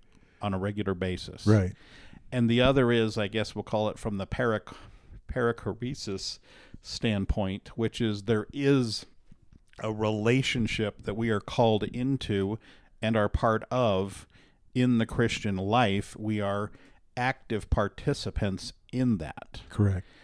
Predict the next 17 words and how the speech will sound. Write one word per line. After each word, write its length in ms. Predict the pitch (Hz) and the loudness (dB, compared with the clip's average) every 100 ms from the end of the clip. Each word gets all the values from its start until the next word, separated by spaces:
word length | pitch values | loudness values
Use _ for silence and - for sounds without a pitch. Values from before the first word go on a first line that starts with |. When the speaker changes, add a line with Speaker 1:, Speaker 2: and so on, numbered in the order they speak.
| - - | -20 -6
Speaker 1:
And 220 | 131 120 113 | 0 2 4
so 460 | 131 120 113 110 - - - - - - - | 6 6 8 6 2 -18 -20 -20 -20 -18 -4
a 60 | 127 | -4
couple 400 | - 175 147 123 | 4 4 8 6
of, 80 | 113 | 6
I'll 120 | 127 | 4
just 260 | 117 104 - | 2 0 2
pick 180 | 123 - | 0 0
a 60 | |
few 300 | - 110 110 | -4 2 2
that 340 | 107 107 - - | 2 -2 -6 -8
sound 320 | - 117 113 | -2 0 2
like 220 | 104 101 | 2 -2
fun, 480 | - 113 107 104 92 - | -2 0 0 0 -4 -2
but 200 | 113 110 | 0 0
here, 260 | - 131 123 | 4 6 6
like, 280 | 110 107 | 4 2